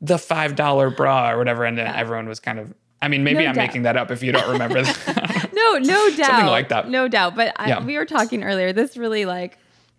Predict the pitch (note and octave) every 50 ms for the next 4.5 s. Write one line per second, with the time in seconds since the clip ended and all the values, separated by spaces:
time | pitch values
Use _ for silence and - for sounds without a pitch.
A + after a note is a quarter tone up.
0 | _ - - _ E4 E4 C#4 - - - D#4 D4 C4+ C4 C4 C4 B3+ B3+ B3 A#3
1 | G#3+ G3 F3+ G3 G#3 F#3 G#3 G#3+ G#3 G3 F#3+ F#3+ F3+ G#3 G3+ G3 G3 G3 G3+ G#3+
2 | B3 - - - - - - C3+ C3 C3 C3+ C3 - _ _ - A3 G#3+ F#3+ F3
3 | F3 F3 F3+ F#3+ D#4 C#4+ C#4+ B3 F#3+ - G#3+ G3+ F#3+ F3+ F3+ - G3+ G#3 G3+ -
4 | - F#3+ F#3 F3+ F#3 F3+ E3+ F3 F#3 B3+